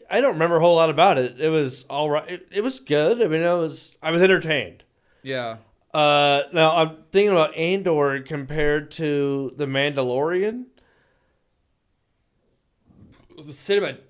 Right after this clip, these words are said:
Speaker 2: cinematography is beyond compare, right?
Speaker 1: I almost think I might like Andor more.
Speaker 2: I can see that right now, for sure.
Speaker 1: And it's not necessarily the cinematography, it's the storylines. Just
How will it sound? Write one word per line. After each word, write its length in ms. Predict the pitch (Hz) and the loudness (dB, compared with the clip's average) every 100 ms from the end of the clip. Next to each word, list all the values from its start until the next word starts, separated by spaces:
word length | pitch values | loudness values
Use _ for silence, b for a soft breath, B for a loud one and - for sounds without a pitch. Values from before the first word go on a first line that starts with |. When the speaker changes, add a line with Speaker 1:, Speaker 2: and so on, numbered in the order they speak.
| - | -20
Speaker 2:
cinematography 1400 | - 196 185 156 _ _ - - 147 160 135 - 110 101 - | -12 -8 -6 -8 _ _ -20 -10 -8 -8 -12 -14 -16 -18 -14
is 240 | 139 135 127 | -10 -10 -12
beyond 680 | - 127 143 147 143 123 120 | -20 -16 -10 -8 -8 -8 -12
compare, 500 | 127 - 147 110 - | -14 -8 -6 -6 -10
right? 200 | 101 113 | -12 -4
Speaker 1:
I 200 | 160 233 | 2 4
almost 520 | 175 180 170 160 - | 4 4 4 0 -4
think 180 | 180 170 | -4 0
I 80 | 147 | 0
might 260 | 143 147 | 0 0
like 260 | 143 143 139 | 0 -2 -2
Andor 380 | 135 131 127 120 | -4 -2 0 -2
more. 500 | 110 123 131 80 - b b _ - - - - - | -4 -4 -4 -6 -18 b b _ -20 -20 -20 -20 -10
Speaker 2:
I 80 | 156 | -8
can 120 | 220 | -8
see 160 | 226 202 | -6 -4
that 160 | 143 | -4
right 140 | 120 117 | -6 -10
now, 280 | 113 110 _ _ _ _ | -12 -16 _ _ _ _
for 100 | 139 | -16
sure. 340 | - 170 127 _ _ _ _ _ _ _ _ _ _ _ _ _ _ _ - | -8 -8 -8 _ _ _ _ _ _ _ _ _ _ _ _ _ _ _ -4
Speaker 1:
And 80 | |
it's 200 | 165 175 | 0 0
not 160 | 190 180 | 0 -2
necessarily 340 | 165 160 160 | -4 -2 -2
the 60 | 139 | -2
cinematography, 680 | 143 147 127 139 165 127 127 | 0 0 2 2 2 0 -4
it's 120 | 123 | -6
the 80 | 135 | -10
storylines. 880 | 127 - 143 170 147 123 120 113 113 | -10 -4 0 0 2 0 -2 -6 -12
Just 240 | 117 - | -14 -16